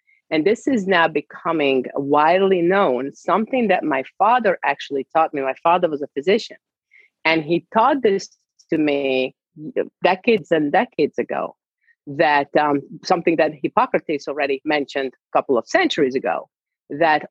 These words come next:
all illness starts from the gut. Now,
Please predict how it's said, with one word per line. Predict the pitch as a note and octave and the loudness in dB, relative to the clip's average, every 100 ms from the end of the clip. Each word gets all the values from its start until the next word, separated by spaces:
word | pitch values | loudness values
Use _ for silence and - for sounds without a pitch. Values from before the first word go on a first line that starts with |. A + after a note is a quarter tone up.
| - | 0
all | E3+ F3 G3 G#3 | 2 4 2 2
illness | F#3+ E3+ D#3+ D3+ - _ - | 0 0 0 -4 -8 _ -20
starts | - D3+ C3 B2 _ - | -4 0 2 0 _ -16
from | A#2 | -10
the | A#2 | -8
gut. | A#2 G#2+ - _ _ _ _ _ _ _ _ _ - | -4 -4 -4 _ _ _ _ _ _ _ _ _ -4
Now, | F3+ E3+ D3 - | 2 4 2 -2